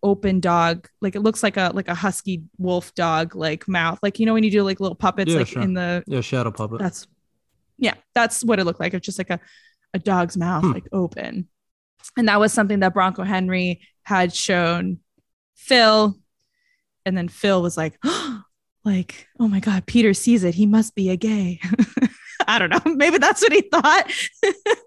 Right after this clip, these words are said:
Speaker 1: 'Cause if you're straight, you can't see it. I don't know. That I'm now projecting. I really don't know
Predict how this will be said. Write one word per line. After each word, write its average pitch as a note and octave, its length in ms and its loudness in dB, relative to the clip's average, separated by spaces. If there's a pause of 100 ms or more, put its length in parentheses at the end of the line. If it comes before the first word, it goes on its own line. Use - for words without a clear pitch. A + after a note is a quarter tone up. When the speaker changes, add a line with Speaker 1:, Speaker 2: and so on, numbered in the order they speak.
(560)
Speaker 1:
'Cause D#4+ 140 4
if C4+ 140 0
you're E4+ 80 4
straight, D#4+ 420 2
you E4+ 100 2
can't - 380 2
see - 280 -6
it. A4 260 -4
I F#4 100 2
don't G#4 140 2
know. D#4+ 160 4
That B3+ 300 2
I'm C4+ 420 0
now G3+ 340 -2
projecting. G#3 560 -4
I C#4 60 2
really B3+ 340 0
don't G#3+ 280 0
know A#3 340 0